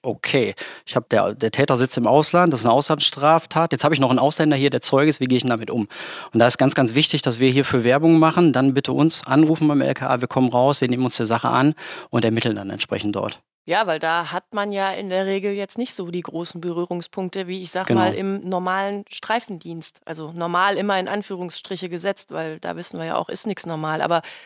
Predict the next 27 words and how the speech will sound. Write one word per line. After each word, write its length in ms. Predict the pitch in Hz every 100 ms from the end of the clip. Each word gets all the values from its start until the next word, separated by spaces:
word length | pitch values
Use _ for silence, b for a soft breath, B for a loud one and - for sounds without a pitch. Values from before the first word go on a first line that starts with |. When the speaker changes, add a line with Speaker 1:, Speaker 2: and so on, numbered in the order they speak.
| -
Speaker 2:
das 180 | 185 214
ist 120 | 208
natürlich 420 | 202 226 220 214
eine 100 | 214
Situation, 840 | 202 208 214 208 208 226 226 240 240 B B B B -
ähm, 420 | 190 196 196 190 _ _
ganz 180 | 190 196
ehrlich, 360 | 190 220 262
da 160 | 214 202
wüsste 240 | 220 -
ich 80 | 233
jetzt 180 | 220 -
auch 260 | 220 196 -
nicht, 180 | 170
Speaker 1:
Ja. 220 | 117 113 120
Speaker 2:
wie 80 | 190
ich 80 | 180
damit 240 | 190 190
umgehe. 380 | 208 202 220 233
Aber 120 | 196
es 120 | 196
ist 260 | 196 - - -
gut 200 | 247 -
für 220 | - 214
alle 140 | 208
zu 180 | 202 208
wissen, 340 | 202 - 240